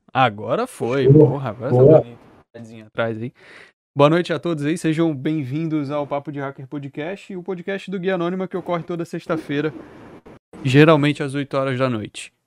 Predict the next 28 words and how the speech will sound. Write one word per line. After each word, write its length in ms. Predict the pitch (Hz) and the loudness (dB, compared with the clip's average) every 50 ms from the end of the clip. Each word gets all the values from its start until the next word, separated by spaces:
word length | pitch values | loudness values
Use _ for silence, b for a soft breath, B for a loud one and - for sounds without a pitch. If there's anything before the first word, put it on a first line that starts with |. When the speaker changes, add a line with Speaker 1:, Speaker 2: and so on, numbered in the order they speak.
| _ - | _ 0
Speaker 1:
tá? 180 | 139 139 156 - - | 2 2 2 2 0
E 300 | 190 165 160 165 165 160 | -2 -2 0 0 0 -2
se 100 | - 165 | -4 -6
você 240 | 170 165 - 180 175 | -6 -4 -4 -4 -4
tá 220 | - - 175 170 | -2 0 0 2
ouvindo 360 | 160 160 156 143 147 160 160 | 2 0 0 -2 -2 -4 -4
isso 140 | 147 - - | -6 -6 -8
aqui 140 | - - 156 | -8 -4 -2
gravado, 680 | 139 165 156 147 135 139 139 147 165 165 170 175 170 | 2 4 4 4 6 6 6 6 6 4 0 -2 -2
bom 240 | 147 139 147 147 143 | 0 2 2 2 2
dia, 240 | 127 139 147 151 139 | 2 2 2 2 2
boa 220 | 135 143 139 131 | 2 0 -2 -2
tarde 560 | - - 139 139 139 139 131 135 135 131 123 117 | -2 -2 -2 -2 -2 -4 -8 -8 -8 -8 -10 -10
e 20 | |
talvez 360 | - 135 135 127 127 131 127 | -10 -10 -8 -6 -6 -8 -8
boa 200 | 123 120 127 127 | -6 -4 -4 -2
madrugada, 640 | 127 123 120 110 117 120 113 117 117 143 139 147 - _ _ | -2 -4 -6 -6 -8 -6 -4 -4 -4 -4 -6 -8 -14 _ _
quem 160 | - 127 113 | -16 -16 -14
sabe, 440 | - - 127 117 127 127 127 117 - - - 107 | -12 -10 -10 -10 -10 -10 -14 -16 -18 -18 -16 -14
não 80 | 110 104 | -12 -12
sei. 240 | - - 139 165 - B B B B B B B - - - - - - - | -8 -6 -6 -6 -6 B B B B B B B -14 -16 -18 -18 -10 -6 -2
É, 600 | 143 139 139 139 135 135 135 135 131 131 127 - - - | 0 0 0 0 2 2 2 2 2 0 0 -4 -6 -4
e 320 | 160 160 160 156 156 160 | -2 0 2 4 4 2
o 40 | 160 | 2
nosso 220 | 151 156 160 - - | 2 0 -2 -2 -2
convidado 400 | 185 170 165 165 170 170 160 170 | -4 -2 2 2 4 4 4 2
de 140 | 139 143 | 2 0
hoje 360 | 143 151 156 160 160 160 165 | 0 0 0 0 -2 -4 -6